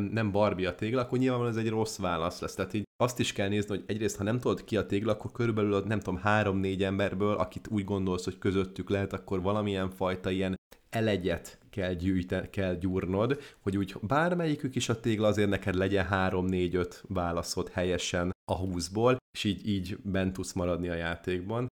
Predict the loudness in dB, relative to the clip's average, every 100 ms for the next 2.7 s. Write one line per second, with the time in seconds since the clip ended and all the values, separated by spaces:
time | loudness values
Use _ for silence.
0 | -2 2 4 4 4 2 2 -2 -4 -4
1 | -4 -2 -2 0 2 2 0 0 -2 -2
2 | -2 -2 -4 2 4 4